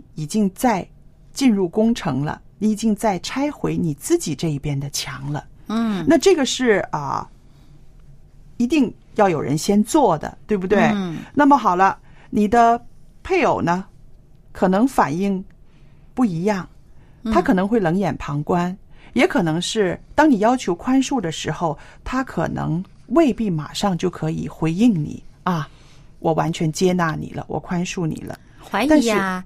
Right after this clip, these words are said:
Speaker 1: 但是，对，
Speaker 2: <laughs>
Speaker 1: 对。
Speaker 2: 你是真的吗？
Speaker 1: 对，但是呢，这个时候你还是要继续做下去，因为啊，你要向他表白一个事情，就是说，当然，过去我做的那些个错事，我没有办法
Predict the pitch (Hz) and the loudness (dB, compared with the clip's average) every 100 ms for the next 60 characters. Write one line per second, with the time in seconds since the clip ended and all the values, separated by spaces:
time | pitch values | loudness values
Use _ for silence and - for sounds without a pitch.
0 | - 240 202 160 156 156 196 147 220 - | 4 6 6 4 2 2 2 2 0 0
1 | 254 233 220 - 254 - 247 220 214 208 | 2 4 4 2 0 0 2 4 4 2
2 | 190 262 247 240 254 202 - - - 392 | 2 4 6 6 4 0 -10 -4 2 4
3 | - 302 220 - 320 262 - 185 190 165 | 4 4 2 2 2 2 0 0 0 0
4 | 151 165 214 185 - 175 - 165 170 156 | -2 -2 0 0 0 -4 -4 -4 -4 -4
5 | - 147 - 151 - 247 247 175 170 156 | -6 -8 -8 -8 0 4 4 2 -2 -4
6 | - - 180 190 214 185 180 185 151 - | -10 -4 0 0 0 -4 -4 -6 -6 -6
7 | 135 147 160 170 160 180 156 156 175 156 | -8 -6 -6 -6 -4 -6 -4 -6 -4 -6
8 | 156 165 160 - - - - - - 233 | -4 -2 -2 -6 -20 -20 -20 -20 0 2
9 | 233 165 165 - 294 233 - - 247 - | 2 0 -4 -4 2 2 2 0 0 0
10 | 151 151 185 180 175 170 180 170 156 - | -4 0 0 0 -2 -4 -4 -6 -8 0
11 | 247 165 - - 180 - - - 208 196 | 2 2 -2 -4 -4 -8 -16 -4 2 2
12 | 180 180 269 208 147 190 160 156 | 4 4 4 2 0 -4 -4 -6